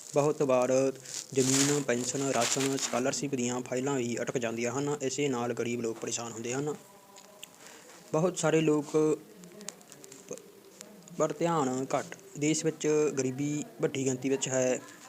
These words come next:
ਲੋਕਾਂ ਦੀ ਆਬਾਦੀ ਬਹੁਤ ਜ਼ਿਆਦਾ ਹੈ, ਪਰ ਸਰਕਾਰ ਕੋਲ ਇੱਕ ਵਾਰ ਵਿੱਚ ਸਭ ਲੋਕਾਂ ਦਾ ਹਰ ਮਸਲਾ ਸੁਣਨ ਦਾ ਸਿਸਟਮ ਨਹੀਂ ਹੈ। ਲੋਕਲ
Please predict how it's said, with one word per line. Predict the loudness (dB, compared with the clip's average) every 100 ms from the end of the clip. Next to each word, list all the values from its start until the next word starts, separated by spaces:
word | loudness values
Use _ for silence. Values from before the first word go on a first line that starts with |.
| -16 -14 -16 -10 -6
ਲੋਕਾਂ | -2 2
ਦੀ | 4
ਆਬਾਦੀ | 4 2
ਬਹੁਤ | 0 0 2
ਜ਼ਿਆਦਾ | 2 2
ਹੈ, | 0 -4 -4 -14 -12 -2
ਪਰ | 0
ਸਰਕਾਰ | 2 2 4 4
ਕੋਲ | 4 4 6 6 4 2 -4
ਇੱਕ | -4 -2 2
ਵਾਰ | 4 6 4
ਵਿੱਚ | 0 -2 -2
ਸਭ | -2 0 2
ਲੋਕਾਂ | 0 0 0
ਦਾ | 2 2 2
ਹਰ |
ਮਸਲਾ | 0 0 0 0
ਸੁਣਨ | 0 -4
ਦਾ | -2 -2
ਸਿਸਟਮ | -4 -6 -4 -2 0
ਨਹੀਂ | 0 0
ਹੈ। | 0 -4 -10 -10 -12 -12 -14 -14 -12 -14 -14 -6 2
ਲੋਕਲ | 4 6 6 6 4